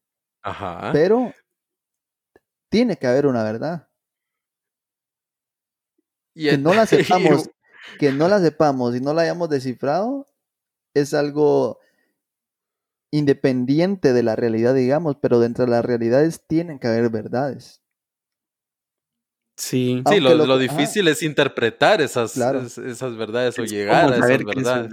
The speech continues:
Speaker 3: verdad.
Speaker 2: Claro.
Speaker 1: Sí, bueno, eh, eh, entonces, eh, Muy, ¿cuáles podrían ser tus, tus conclusiones sobre la verdad?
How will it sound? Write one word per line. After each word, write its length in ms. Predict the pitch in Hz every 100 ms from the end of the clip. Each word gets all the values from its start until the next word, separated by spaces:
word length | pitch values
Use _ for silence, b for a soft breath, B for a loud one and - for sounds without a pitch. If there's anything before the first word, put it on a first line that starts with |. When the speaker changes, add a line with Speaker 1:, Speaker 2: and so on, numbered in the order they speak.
| 113
Speaker 3:
verdad. 320 | 110 117 - _ _ _ _ _ _ _ _ _ _ _ _ _ _ _ _
Speaker 2:
Claro. 420 | - 117 127 127 _
Speaker 1:
Sí, 180 | - 123
bueno, 340 | 123 131 123 87
eh, 240 | 110 - - _ _ _ -
eh, 260 | 139 135
entonces, 640 | 127 160 180 180 165 - -
eh, 400 | - 123 113 117 123
Muy, 420 | 151 175 113 -
¿cuáles 300 | 139 147 160
podrían 360 | 147 143 147 143
ser 160 | 151
tus, 420 | - 147 117 - -
tus 160 | 120
conclusiones 640 | - 117 107 107 127 131 123
sobre 340 | 113 104 104
la 140 | 98 104
verdad? 480 | 101 104 117 101